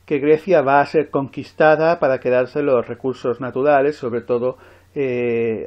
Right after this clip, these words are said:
Alemania quiere el oro porque su propio oro no saben dónde están. Entonces, ¿qué hacen? Proteger el dinero que les toca a ellos y para eso se lo llevan a otra parte. Que sea legal o ilegal, eso es una auténtica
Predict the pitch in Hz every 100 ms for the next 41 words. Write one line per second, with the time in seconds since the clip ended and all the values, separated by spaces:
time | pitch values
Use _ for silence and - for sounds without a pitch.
0 | - 143 135 147 151 160 151 143 139 135
1 | 127 123 139 143 131 139 135 127 131 123
2 | 143 135 135 139 127 123 123 117 107 107
3 | 107 - 101 - _ - - 165 190 190
4 | - 202 202 180 135 - 156 147 147 -
5 | - 196 196 202 - _ _ _ _ -
6 | 170 151 147 147 147 156 156 127 117 131
7 | 120 127 139 214 233 127 - - - -
8 | 170 202 214 202 233 226 214 147 127 127
9 | 127 123 131 131 165 180 - 113 - -
10 | _ _ - 175 - 233 220 202 175 160
11 | 156 147 131 127 139 139 139 - - 135
12 | 107 - 170 190 170 - 131